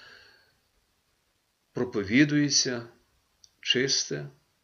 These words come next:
непофальшоване Слово Боже, Євангелія Господа нашого Ісуса Христа.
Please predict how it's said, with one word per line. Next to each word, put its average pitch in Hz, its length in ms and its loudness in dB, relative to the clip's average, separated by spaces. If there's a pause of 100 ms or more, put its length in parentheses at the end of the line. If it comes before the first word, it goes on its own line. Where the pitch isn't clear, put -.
(140)
непофальшоване 110 1040 -8 (640)
Слово 101 720 -6
Боже, 98 580 -4
Євангелія 107 760 -4
Господа 98 500 -4
нашого 95 360 -10
Ісуса - 440 -4
Христа. - 600 -12